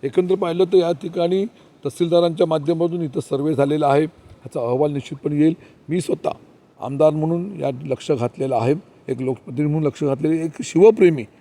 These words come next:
म्हणून लक्ष घातलेलं आहे आणि येणाऱ्या सोमवारच्या अधिवेशनाच्या अनुषंगाने यासंबंधी सभागृहामध्ये म्हणा किंवा विभागामध्ये माझी चर्चा घडवण्याचा प्रयत्न करणार.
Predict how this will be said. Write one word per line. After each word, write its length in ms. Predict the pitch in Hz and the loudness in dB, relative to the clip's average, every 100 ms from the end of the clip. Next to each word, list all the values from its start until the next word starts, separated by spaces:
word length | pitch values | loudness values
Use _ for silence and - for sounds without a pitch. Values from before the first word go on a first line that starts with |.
| _ _ _ | _ _ _
म्हणून 400 | - 151 139 147 | -18 -8 -4 -2
लक्ष 220 | 135 - | -4 -2
घातलेलं 400 | 139 120 120 131 | -2 -2 -2 -2
आहे 220 | 120 123 175 - - - | 2 2 2 -4 -20 -14
आणि 260 | - 147 160 | -6 -4 -2
येणाऱ्या 540 | 147 156 170 190 180 - - - 139 | 2 4 6 6 4 -2 -16 -20 -8
सोमवारच्या 600 | 151 143 165 147 - 180 | -4 2 2 2 2 2
अधिवेशनाच्या 680 | 143 151 180 139 165 151 151 | 2 6 6 6 2 2 2
अनुषंगाने 580 | 160 165 151 127 113 90 - - _ - 127 | 2 2 2 0 -2 -8 -16 -20 _ -6 4
यासंबंधी 720 | 170 - 185 170 160 127 98 - _ _ _ - | 4 4 0 2 0 -2 -8 -12 _ _ _ -8
सभागृहामध्ये 680 | 127 160 165 165 170 170 175 | 2 4 4 4 4 4 2
म्हणा 260 | 160 170 | 2 2
किंवा 280 | 175 - 185 | 2 2 2
विभागामध्ये 640 | 151 131 151 165 151 139 | 2 4 4 4 0 -2
माझी 320 | 127 127 131 147 | -4 -4 -2 -4
चर्चा 400 | 151 127 - 143 | -4 -4 -4 -4
घडवण्याचा 300 | 127 135 131 | -4 -4 -8
प्रयत्न 340 | 135 123 127 | -8 -8 -8
करणार. 420 | 117 113 135 165 | -8 -6 -2 -2